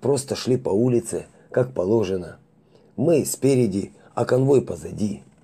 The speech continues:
Когда отошли от малины на квартал и свернули в переулок, француз достал непонятно откуда серьёзное перо и порешил обоих конвойных.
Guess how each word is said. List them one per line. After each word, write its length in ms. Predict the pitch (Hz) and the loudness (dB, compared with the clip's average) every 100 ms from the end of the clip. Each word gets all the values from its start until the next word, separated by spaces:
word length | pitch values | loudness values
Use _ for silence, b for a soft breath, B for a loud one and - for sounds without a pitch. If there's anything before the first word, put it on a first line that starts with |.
| _ _ b b | _ _ b b
Когда 320 | - 135 147 143 | 0 4 6 6
отошли 520 | 123 113 185 165 - - | 4 2 2 2 0 -6
от 160 | 117 104 | -4 0
малины 520 | 117 113 101 90 - | 2 2 0 -2 -6
на 140 | 101 107 | -4 -2
квартал 540 | 107 101 - 92 78 _ b b - | -2 -4 -6 -8 -10 _ b b 0
и 260 | 123 98 | 0 0
свернули 480 | - 123 123 123 123 | -2 0 2 4 2
в 80 | - | 0
переулок, 600 | 120 123 139 117 - - b b - | 0 2 4 2 -2 -16 b b -2
француз 420 | 165 185 175 170 | 2 4 6 4
достал 540 | 131 - 131 131 - - | 4 2 4 2 2 0
непонятно 680 | 120 120 117 113 101 92 87 | 0 2 2 2 0 -6 -10
откуда 460 | - 143 127 104 - b - | -6 -2 0 0 -2 b -6
серьёзное 580 | 151 196 185 143 135 | 2 4 6 6 4
перо 440 | 131 123 107 98 - _ _ _ - | 4 2 2 0 -4 _ _ _ -4
и 60 | |
порешил 580 | 120 113 110 - 151 123 | 0 0 0 0 0 0
обоих 460 | - 98 98 101 - | -2 0 0 0 -2
конвойных. 680 | 87 85 80 76 69 - | -6 -6 -8 -12 -12 -18